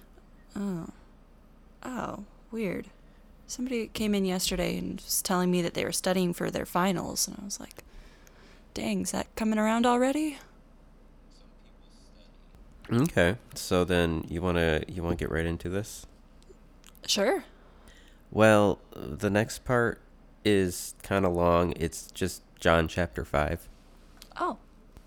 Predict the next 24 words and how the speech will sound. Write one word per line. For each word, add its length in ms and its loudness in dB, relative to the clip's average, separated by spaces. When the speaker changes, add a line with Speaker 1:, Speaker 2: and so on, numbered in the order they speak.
Speaker 1:
All 120 -8
right. 320 -8
Speaker 2:
<laughs> 420 -20
I 40 -4
don't 140 2
know 60 0
if 140 -6
you 100 0
wanna, 200 0
like, 180 -4
if 200 -6
you 240 0
have 440 -2
sections 580 -6
you 120 -6
wanna 220 -4
break 300 -10
it 100 -12
down 380 -6
to 160 -16
make 160 -10
it 120 -10
easier, 560 -6
or 400 -4